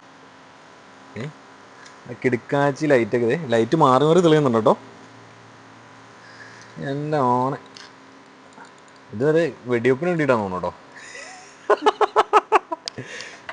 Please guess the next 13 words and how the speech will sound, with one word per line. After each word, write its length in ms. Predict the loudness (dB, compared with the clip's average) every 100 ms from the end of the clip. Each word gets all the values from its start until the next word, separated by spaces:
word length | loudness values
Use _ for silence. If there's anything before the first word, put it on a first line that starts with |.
| -12 -8 -4
എന്തായാലും 380 | 4 6 6 4
ഒന്ന് 140 | 4 4
നോക്കാം. 360 | 4 4 0 -4 -16 -20 -20 -20 -20 -20 -20 -20 -20 -20 -20 -20 -20 -20 -20 -20 -20 -20 -8
നല്ല 120 | -6 -2
സ്മൂത്ത് 380 | 0 0 2 2
ആട്ടോ 180 | 2 -2 -2
ടൈപ്പ് 200 | -4 -2
ചെയ്യുന്നത്. 240 | -4 -6 -6
ഞാൻ 80 | -4
ശരിക്കും 200 | -2 0
പറഞ്ഞു 140 | 0 0
കഴിഞ്ഞാൽ 280 | -2 -2 -2 -4
മെക്കാനിക്കൽ 440 | -4 -2 0 0